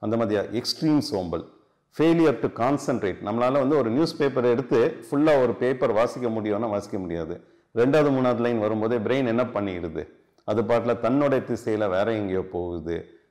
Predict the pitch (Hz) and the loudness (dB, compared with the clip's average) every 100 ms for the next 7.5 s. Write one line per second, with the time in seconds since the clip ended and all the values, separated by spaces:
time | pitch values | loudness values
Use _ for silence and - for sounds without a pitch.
0 | _ 101 120 156 160 143 110 104 - 92 | _ -4 0 2 4 2 0 -2 -2 -2
1 | 85 - 101 110 113 101 104 131 143 123 | -4 -6 -4 -2 -2 -2 -2 0 0 0
2 | - 110 101 101 110 104 92 90 90 87 | -4 -4 -2 -2 0 -2 -4 -4 -4 -4
3 | 87 104 - 113 127 143 120 120 131 117 | -2 -4 0 2 4 4 4 2 0 -4
4 | 123 151 - - _ 117 139 151 143 139 | -2 -4 -8 -20 _ 2 4 6 4 2
5 | 113 104 95 95 95 87 82 82 101 123 | 0 0 -2 -2 -4 -4 -6 -6 -4 -2
6 | 175 135 107 113 113 101 - 98 92 92 | 0 0 0 0 -2 -4 -4 -4 -4 -6
7 | 87 - 95 87 85 | -8 -8 -10 -8 -10